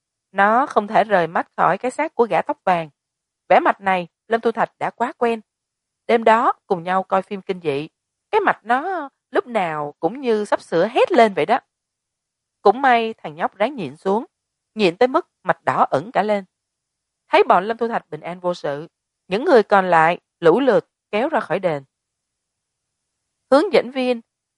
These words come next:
vẻ như hoàn toàn không trông thấy cái xác máu thịt bầy hầy. Cô ta khẽ mỉm cười, hỏi mọi người, "Hôm nay chơi có vui không? Có cảm nhận được phong vị đặc sắc của văn hóa bản địa hay không?" Đoàn người không ai đáp lại.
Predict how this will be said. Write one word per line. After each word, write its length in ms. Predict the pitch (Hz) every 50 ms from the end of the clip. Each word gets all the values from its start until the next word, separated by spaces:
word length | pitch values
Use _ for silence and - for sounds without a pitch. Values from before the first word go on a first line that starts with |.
| _ -
vẻ 280 | 214 196 170 165 - 311
như 180 | 370 311 247
hoàn 220 | 233 220 208 180 165
toàn 340 | - 165 160 151 147 147 143 _
không 140 | - 208 208
trông 160 | - 196 190
thấy 200 | 185 190 220 262
cái 220 | - - 269 277 _ -
xác 140 | - - - _ _
máu 200 | - 220 254 -
thịt 180 | - - 190 - -
bầy 160 | 156 147 143
hầy. 280 | 139 147 147 143 139 - _ _ _ _ _ _ _ _ _ -
Cô 100 | 277 277
ta 200 | - 262 262 254
khẽ 220 | - - 185 208
mỉm 240 | 254 233 202 208 254 - -
cười, 280 | - 214 196 185 180 _ _ _ _ _
hỏi 220 | - 202 175 226
mọi 220 | 285 269 196 165 175
người, 320 | 190 196 190 185 180 175 _ _ _ _ -
"Hôm 160 | - 233 220
nay 380 | 220 214 208 202 202 202 202 202 _ _ -
chơi 240 | 202 196 190 190 196
có 140 | - 254
vui 180 | 247 240 240 233
không? 260 | - - 233 233 240 226 _ _ _ _ _ _ _ _ _ _ _ -
Có 100 | - 392
cảm 260 | - - 185 220 277
nhận 200 | 285 196 165 196
được 220 | 202 202 185 175 _
phong 160 | - 233 226 208
vị 160 | 185 151 147
đặc 180 | 156 143 -
sắc 360 | - - 214 247 - _ _ -
của 140 | - 175
văn 160 | 185 214 190 185
hóa 280 | 190 202 196 214 277
bản 200 | 285 170 196 240
địa 220 | 233 202 160 143 175
hay 160 | 214 254 247
không?" 240 | - 254 254 262 262 _ _ _ _ _ _ _ _ _ _ _ _ _ _ _ _ _ -
Đoàn 220 | 202 180 175 175
người 320 | 175 175 170 165 165 160
không 220 | 156 _ - 220 202
ai 180 | - 190 196
đáp 160 | 208 240 269 -
lại. 300 | 196 156 143 151 143